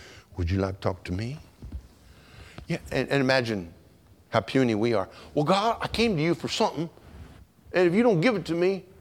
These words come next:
then I'm not talking to you." Think of that end of it.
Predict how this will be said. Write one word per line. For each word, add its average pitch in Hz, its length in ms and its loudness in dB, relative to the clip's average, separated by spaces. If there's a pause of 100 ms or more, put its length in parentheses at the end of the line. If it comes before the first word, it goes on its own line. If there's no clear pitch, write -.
(140)
then 156 120 4
I'm 233 140 6
not 220 180 2
talking 196 380 2
to 123 60 0
you." 104 160 -4 (1900)
Think 135 180 0
of 131 60 2
that 147 180 4
end 107 300 2
of 82 100 -2
it. - 120 -12